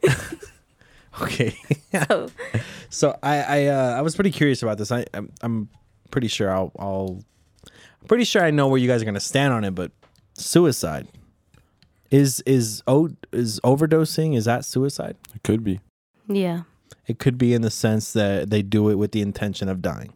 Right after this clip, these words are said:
Speaker 1: Yeah.
Speaker 4: Yeah.
Speaker 2: Okay, well, what if I'm doing meth and I do too much meth?
Speaker 3: On accident.
Speaker 2: Yeah, I don't know, but yeah, yeah,
Speaker 1: But
Speaker 2: on
Speaker 1: that,
Speaker 2: accident.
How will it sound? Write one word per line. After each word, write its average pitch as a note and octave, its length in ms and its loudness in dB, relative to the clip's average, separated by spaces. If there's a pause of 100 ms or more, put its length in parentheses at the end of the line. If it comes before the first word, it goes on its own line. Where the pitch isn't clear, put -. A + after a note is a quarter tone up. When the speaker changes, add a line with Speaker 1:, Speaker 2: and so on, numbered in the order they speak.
Speaker 1:
Yeah. G#2+ 160 4
Speaker 4:
Yeah. D#3 180 0 (600)
Speaker 2:
Okay, G2+ 320 -4
well, G#2 280 -2
what B2 200 2
if B2+ 220 0
I'm A#2 340 0
doing B2 300 2
meth A#2 280 2
and G#2+ 100 0
I G2+ 60 0
do G#2+ 140 0
too - 160 0
much A2 260 2
meth? F#2+ 360 -2 (560)
Speaker 3:
On F3+ 100 -2
accident. - 460 -12 (640)
Speaker 2:
Yeah, G#2+ 280 -4
I B2+ 60 -2
don't C3+ 160 0
know, A2 180 2
but A2+ 320 0 (160)
yeah, A2 300 -2
yeah, B2+ 140 0
Speaker 1:
But B2 140 4
Speaker 2:
on A#2 100 6
Speaker 1:
that, A2 80 6
Speaker 2:
accident. G2 500 2